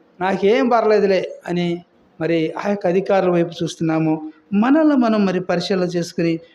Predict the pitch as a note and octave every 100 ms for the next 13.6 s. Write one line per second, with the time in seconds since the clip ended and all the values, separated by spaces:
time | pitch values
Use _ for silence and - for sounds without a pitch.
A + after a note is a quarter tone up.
0 | _ F3+ G#3 C4+ B3 A3+ G3 F3+ F3+ F3+
1 | E3 E3+ F3+ F3 E3+ E3+ E3+ E3+ - -
2 | _ G#3+ G3 G3+ F#3+ F3+ G3 F3+ E3+ E3
3 | E3+ E3+ E3 E3 F3 E3+ A3+ C4 A3 F#3+
4 | F#3+ G#3 G#3 - - G3+ G3 B3 B3+ C#4
5 | C4 G#3+ G3+ G3+ A#3 B3 A#3 D4+ D4 C4+
6 | B3 A3+ - A3 A3 C4 C4+ G#3 F#3+ A3+
7 | C4 A3+ - G3 F#3+ - _ - - G3+
8 | A3 G#3+ G#3+ G#3 G#3 G3+ G3+ G3 A#3 D4+
9 | D4+ - - E3+ - C4+ C#4+ C#4 C4+ F#3+
10 | E3 - _ _ A3 A#3 C#4+ C4+ C4 A3+
11 | - - - F#3 C4+ - C4+ C4 A#3+ G#3+
12 | G#3+ G#3 G3 G3 F#3+ F#3 F3+ F3+ - -
13 | F3 A#3+ C4 A#3 A3 A3